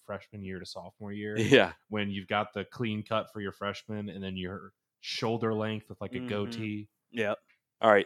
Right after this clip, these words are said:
Speaker 2: last one. Gunnar Stockton.
Speaker 3: Jesus
Speaker 1: Oh,
Speaker 3: Christ. Are they
Speaker 1: that's
Speaker 3: battling
Speaker 1: right.
Speaker 3: for starting quarterback or whose dad's the better lawyer?
Speaker 2: <laughs> Yeah. <laughs> Uh, I mean, those are Stetson,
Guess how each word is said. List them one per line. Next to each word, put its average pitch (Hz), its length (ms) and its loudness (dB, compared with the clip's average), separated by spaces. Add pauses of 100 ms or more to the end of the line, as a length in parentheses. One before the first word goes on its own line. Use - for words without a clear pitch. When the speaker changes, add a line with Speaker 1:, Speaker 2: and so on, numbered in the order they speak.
Speaker 2:
last 107 320 10
one. 117 240 -4 (360)
Gunnar 120 340 2
Stockton. 95 760 0 (400)
Speaker 3:
Jesus - 240 -18 (140)
Speaker 1:
Oh, 92 60 -6
Speaker 3:
Christ. 92 80 0 (180)
Are - 80 -2
they 135 60 2
Speaker 1:
that's 139 80 0
Speaker 3:
battling 139 340 4
Speaker 1:
right. - 60 -6
Speaker 3:
for 131 120 0
starting 123 400 2
quarterback 143 520 2
or 127 80 -2
whose 117 160 -4
dad's 107 320 0
the 104 60 -12
better 101 240 -6
lawyer? 98 360 -8 (180)
Speaker 2:
<laughs> - 280 -10
Yeah. 127 360 12 (840)
<laughs> 160 480 8 (1300)
Uh, 117 460 10
I 123 80 -2
mean, 101 140 -2
those 117 220 4
are 95 180 -4 (420)
Stetson, 147 920 0